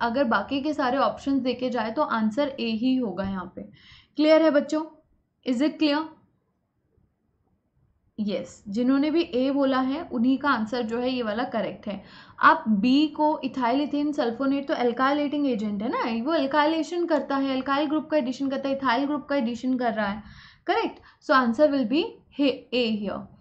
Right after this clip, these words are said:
Next, the enzyme commission number is sp-, uh, numerical classification of the enzyme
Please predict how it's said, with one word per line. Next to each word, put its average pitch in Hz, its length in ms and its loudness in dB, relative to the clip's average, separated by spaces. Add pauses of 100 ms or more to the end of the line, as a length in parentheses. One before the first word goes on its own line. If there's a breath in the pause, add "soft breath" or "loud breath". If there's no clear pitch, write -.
(340 soft breath)
Next, 254 520 0
the 320 160 4
enzyme 254 600 2
commission 277 500 4
number 254 280 2 (520 loud breath)
is 349 280 2
sp-, - 500 -4
uh, 254 280 4
numerical 269 580 2
classification 254 840 -2
of 233 180 2
the 294 160 4
enzyme 233 560 2